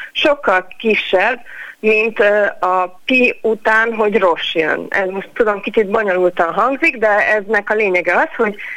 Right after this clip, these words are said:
egy, ö, egy egységen, a szavakon belül a szótagok sokkal nagyobb valószínűséggel követik egymást, mint a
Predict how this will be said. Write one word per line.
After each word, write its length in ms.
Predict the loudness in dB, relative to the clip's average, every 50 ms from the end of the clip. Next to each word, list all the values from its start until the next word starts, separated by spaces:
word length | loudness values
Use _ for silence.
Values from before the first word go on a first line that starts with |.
| -14 -4
egy, 240 | 0 0 0 0 -2 -6 -14 -20 -20 -20 -20 -20 -20 -20 -20 -20 _
ö, 280 | -2 0 2 4 2 2 2
egy 240 | 0 0 -2 -2 -2 -4
egységen, 680 | -2 -2 0 0 -2 -4 -2 -2 0 0 0 0 0 0
a 120 | -2 -2 -2 -2
szavakon 560 | -2 0 0 -2 -2 0 -2 0 0 0 0
belül 460 | 0 0 0 0 0 0 0 0 0 -2 -6 -14 -16 -18 -18 -6
a 180 | -2 -2 -2 0 2
szótagok 480 | 2 2 2 2 0 0 2 0 0 0
sokkal 360 | 0 -2 -2 0 0 -2 0
nagyobb 300 | 0 0 0 0 0 0
valószínűséggel 840 | 0 0 0 -2 -2 -2 -2 0 0 0 0 0 0 0 0 -2 -2
követik 480 | -2 -2 0 0 -2 -2 -4 -4 -2 -2
egymást, 460 | -2 0 0 0 0 0 0 -2 -4 -2
mint 200 | -2 -2 -2 -2
a 80 | -4